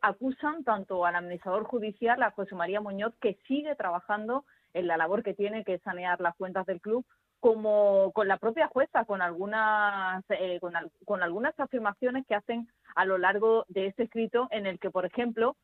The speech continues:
casi cla-, eh, clasifican y califican la, la administración judicial como excesiva, como errónea. Hablan de este plan de viabilidad que tanto hemos hablado. Ellos, según aseguran,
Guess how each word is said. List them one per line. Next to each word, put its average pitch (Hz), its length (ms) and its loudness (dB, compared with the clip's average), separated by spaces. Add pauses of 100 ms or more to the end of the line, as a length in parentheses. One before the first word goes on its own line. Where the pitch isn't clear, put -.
(140)
casi 196 340 -2
cla-, 175 500 0
eh, 160 200 -8
clasifican 226 800 0
y 190 300 -2
califican 208 600 0
la, 196 420 4
la 185 80 2
administración 190 520 -8
judicial 233 560 0 (260)
como 196 260 -2
excesiva, 254 680 -2 (160)
como 196 320 0
errónea. 247 560 -2 (320)
Hablan 254 340 2
de 233 120 4
este 285 240 -4
plan 285 260 0
de 277 80 -6
viabilidad 277 500 -4
que 208 80 -12
tanto 240 220 -4
hemos 247 200 -8
hablado. 262 420 -2 (120)
Ellos, 220 300 0
según 214 340 -6
aseguran, 269 540 -4